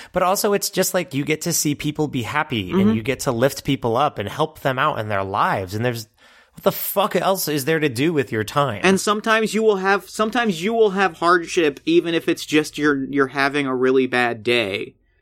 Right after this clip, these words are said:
Speaker 2: And that community of people will be there to lift you up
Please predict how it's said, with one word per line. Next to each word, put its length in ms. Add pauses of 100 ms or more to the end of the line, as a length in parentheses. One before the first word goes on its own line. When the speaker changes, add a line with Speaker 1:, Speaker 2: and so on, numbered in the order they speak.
(400)
Speaker 2:
And 180
that 160
community 580
of 120
people 280
will 140
be 220
there 280
to 420
lift 360
you 200
up 340